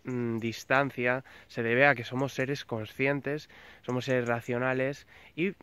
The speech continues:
creamos esta idea, esta limitación entre lo que nos gustaría ser y lo que realmente somos. Y además nos damos cuenta, si somos honestos, al menos yo en mi caso, de que hay ci-,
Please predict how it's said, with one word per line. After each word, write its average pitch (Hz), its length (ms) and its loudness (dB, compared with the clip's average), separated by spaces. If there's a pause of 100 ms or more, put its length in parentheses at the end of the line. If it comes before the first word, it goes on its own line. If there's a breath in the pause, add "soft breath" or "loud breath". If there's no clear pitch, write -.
(180)
creamos 143 380 4
esta 147 520 0 (120)
idea, 135 680 0
esta 123 580 2
limitación 120 1000 0
entre 151 300 -4
lo 139 160 0
que 123 280 -2
nos 139 200 -4
gustaría 123 440 -2
ser 127 300 -4
y 127 80 -2
lo 117 140 -2
que 113 120 -6
realmente 107 540 -4
somos. - 440 -12 (360 loud breath)
Y 123 80 -2
además 147 480 2
nos 131 180 -2
damos 143 320 0
cuenta, 139 400 -4
si 117 140 -10
somos 120 340 -6
honestos, 113 640 -4 (280 loud breath)
al 113 120 -2
menos 127 260 4
yo 120 120 2
en 113 80 0
mi 110 120 -2
caso, 120 440 -4 (420 loud breath)
de 120 180 -4
que 139 120 2
hay 151 200 4
ci-, - 260 -8